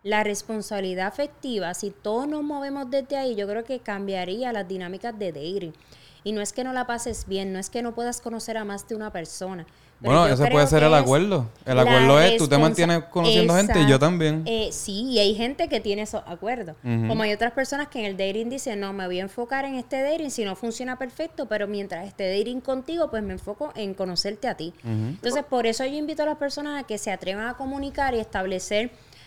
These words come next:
Speaker 1: en la mesa algún tema, porque puede llevarlo a un acuerdo a ambas personas que estén conociéndose, que sea agradable para ambas,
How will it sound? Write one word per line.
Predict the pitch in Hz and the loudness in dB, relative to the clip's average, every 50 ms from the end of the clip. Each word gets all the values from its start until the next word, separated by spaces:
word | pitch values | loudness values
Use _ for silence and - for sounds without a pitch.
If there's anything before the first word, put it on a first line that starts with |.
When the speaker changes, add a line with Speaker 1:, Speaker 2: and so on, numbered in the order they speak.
| - _ _ - | -20 _ _ -4
Speaker 1:
en | 233 233 226 220 | -2 0 2 2
la | 214 202 202 | 2 2 2
mesa | 214 240 277 302 294 - - 220 | 2 0 0 -2 -4 -2 -2 -2
algún | 202 214 202 214 220 240 | -2 -2 -2 -4 -4 -4
tema, | 233 - 277 285 294 269 240 214 190 190 190 - _ _ _ _ | -6 -6 -6 -4 -4 -4 -4 -6 -6 -8 -10 -14 _ _ _ _
porque | - 226 226 - 240 233 | -10 -8 -6 -4 -6 -6
puede | 233 - 247 247 240 240 247 262 262 - | -4 -4 -2 -2 0 0 -2 -4 -6 -6
llevarlo | - 302 294 302 302 311 311 311 294 294 - | -4 -4 -2 -2 -2 -2 -2 -2 -4 -4 -4
a | 294 285 | -6 -6
un | 285 294 302 | -4 -4 -6
acuerdo | 302 302 302 302 311 311 302 277 226 226 | -6 -8 -6 -2 -2 0 0 0 -2 -2
a | 208 196 | -4 -4
ambas | 202 208 233 233 | -4 -6 -8 -8
personas | - - 269 269 - - 294 277 277 240 202 190 190 - | -6 -6 -6 -6 -6 -8 -8 -8 -6 -6 -6 -6 -8 -8
que | - 196 | -12 -12
estén | - - 202 202 | -10 -8 -10 -8
conociéndose, | 196 - 226 247 262 254 - 294 277 277 269 233 220 208 - 208 202 202 | -6 -6 -6 -6 -6 -8 -10 -10 -10 -8 -8 -8 -8 -8 -8 -8 -10 -10
que | - 214 214 208 | -8 -8 -8 -6
sea | - - 233 254 269 254 220 208 202 - _ _ _ _ _ _ - | -6 -6 -6 -6 -4 -4 -4 -6 -8 -10 _ _ _ _ _ _ -8
agradable | - 214 214 208 202 196 190 185 190 202 214 226 226 | -6 -4 -2 -2 -2 -2 -2 -2 -2 -2 -2 -4 -4
para | 254 240 240 254 | -6 -6 -6 -4
ambas, | 254 254 247 240 233 | -4 -4 -4 -6 -6